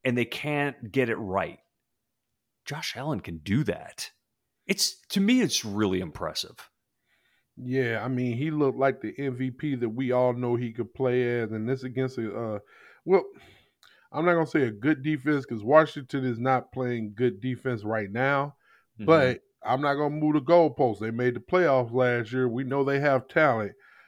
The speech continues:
Speaker 2: And, uh, Josh Allen, I mean, he just,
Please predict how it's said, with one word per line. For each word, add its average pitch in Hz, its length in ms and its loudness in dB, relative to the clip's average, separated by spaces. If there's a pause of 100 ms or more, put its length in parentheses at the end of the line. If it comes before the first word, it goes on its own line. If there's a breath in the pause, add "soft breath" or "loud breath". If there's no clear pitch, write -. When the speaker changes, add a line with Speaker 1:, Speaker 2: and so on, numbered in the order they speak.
(140 soft breath)
Speaker 2:
And, 113 300 -4
uh, 113 320 -2 (160)
Josh 127 240 2 (100)
Allen, 135 320 2
I 110 60 -6
mean, 113 400 -6 (100)
he 131 220 -14
just, 123 320 -4